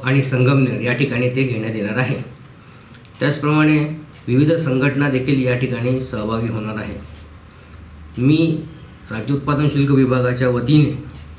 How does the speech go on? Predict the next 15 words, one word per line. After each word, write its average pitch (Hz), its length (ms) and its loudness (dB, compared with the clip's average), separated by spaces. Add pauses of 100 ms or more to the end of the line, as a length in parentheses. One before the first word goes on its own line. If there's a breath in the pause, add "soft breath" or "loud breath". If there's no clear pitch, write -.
(280)
सर्व 139 240 2
नागरिकांना 131 800 0 (840)
ज्यांची 123 320 0
वय 135 220 2 (100)
अठरा 135 280 -4
आहे 123 440 -4
आणि 131 260 2
ते 143 100 2
सुदृढ 135 500 4
आहे 117 260 -2 (540)
त्यांनी 127 200 2
मोठ्या 127 320 2
प्रमाणात 139 400 2
रक्तदान 127 480 0
करावं. 123 360 0